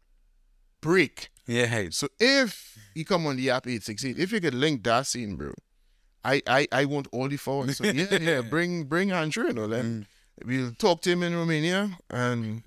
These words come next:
Speaker 1: let we, um, let we organize. But yeah, your brethren, he out.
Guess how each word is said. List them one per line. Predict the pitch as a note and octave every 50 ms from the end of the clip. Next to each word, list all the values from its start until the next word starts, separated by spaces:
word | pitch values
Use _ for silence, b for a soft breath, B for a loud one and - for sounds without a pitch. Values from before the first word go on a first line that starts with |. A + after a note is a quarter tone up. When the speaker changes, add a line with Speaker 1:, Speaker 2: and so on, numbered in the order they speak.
| _ -
Speaker 1:
let | A2 A#2 A#2+ B2
we, | C3 C#3+ D#3+ D#3+
um, | D#3 D3+ D3 C#3+ C3+ B2 - -
let | - G2+
we | C3+ D3
organize. | C3+ C#3 D#3+ E3 D3 C3+
But | F3 F3
yeah, | F#3 F3 D3 - _ _ _ _ _ _ _ _ _ _ _ _
your | - C#3 D3+
brethren, | F3+ F3 E3 C#3+ E3 D3+ A#2+ G#2 G2+ - _ _ _ _ _
he | - D#3
out. | D#3+ D3+ B2+ A2+ - - -